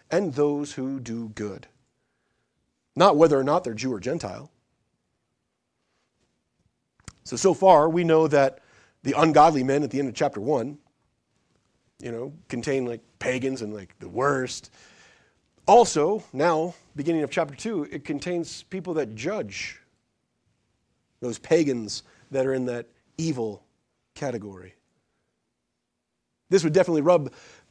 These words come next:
uh, some of the Jews in Paul's congregation the wrong way. You know, they'd, "Hey, wait a minute, Paul. Don't you know that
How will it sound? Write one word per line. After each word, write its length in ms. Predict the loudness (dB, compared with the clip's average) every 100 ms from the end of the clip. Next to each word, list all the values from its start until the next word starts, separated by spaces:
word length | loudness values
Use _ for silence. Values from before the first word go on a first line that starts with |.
| _ _ -8
uh, 180 | -6 -2
some 160 | -2
of 60 | -2
the 40 |
Jews 340 | -2 -4 -4 -6
in 160 | -8
Paul's 280 | -6 -6 -6
congregation 500 | -6 -8 -6 -6 -6
the 60 | -6
wrong 260 | -4 -4
way. 340 | -6 -6 -8 -12 _ _ _ _ _ _ _ _ _ _ _ _ _
You 60 | -18
know, 100 | -14
they'd, 240 | -12 -14 -20
"Hey, 320 | -16 -4 2 6
wait 160 | 6
a 20 |
minute, 160 | 6 0
Paul. 340 | 0 0 -2 _ _ _ -20 _ _ _ _ _ _ _ _
Don't 180 | 0 2
you 80 | 2
know 240 | 4 4
that 220 | 2 -2